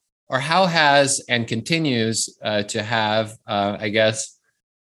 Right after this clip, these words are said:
you connecting these dots informed what's needed in the form of capital, whether it's social, intellectual, and I mean, how do you sort of navigate that space? And take us through a real life example where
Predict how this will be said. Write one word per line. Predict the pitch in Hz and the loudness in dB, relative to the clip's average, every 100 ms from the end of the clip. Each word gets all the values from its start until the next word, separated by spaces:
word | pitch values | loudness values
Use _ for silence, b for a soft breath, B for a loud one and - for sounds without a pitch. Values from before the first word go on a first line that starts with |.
| _ _ _ _ - | _ _ _ _ -4
you | 123 165 | 2 4
connecting | 175 165 151 151 165 | 4 4 4 4 2
these | 151 123 | 2 2
dots | 139 131 131 - | 4 4 4 2
informed | - 139 131 - 139 139 135 131 113 | 0 0 0 2 4 6 6 4 0
what's | 123 120 131 127 | 0 2 4 4
needed | 113 127 131 127 117 | 2 4 4 2 2
in | 110 | 0
the | |
form | - 120 120 120 117 107 - | -2 2 4 4 2 -2 -6
of | 101 - | -6 0
capital, | 110 101 92 87 87 92 | 2 2 2 -2 -2 -4
whether | 104 113 113 117 | 2 2 4 2
it's | 107 - | 2 2
social, | 139 127 - 127 120 | 4 2 2 2 4
intellectual, | 117 113 120 117 120 120 | 4 4 4 2 2 2
and | 123 | 2
I | 123 | 0
mean, | 131 | 0
how | 127 131 160 | 0 2 2
do | 196 | 2
you | |
sort | 180 190 | 2 2
of | 175 | 4
navigate | 139 156 196 120 107 | 4 4 4 2 2
that | 107 104 | 2 2
space? | - 117 117 | 2 0 0
And | 123 | -2
take | 156 175 | 0 2
us | 185 | 0
through | 185 | 2
a | 156 | 2
real | 131 143 | 4 4
life | 135 131 127 127 b b - | 6 6 4 0 b b -6
example | 120 123 123 123 117 110 | 0 4 4 4 2 4
where | 113 113 110 | 4 4 2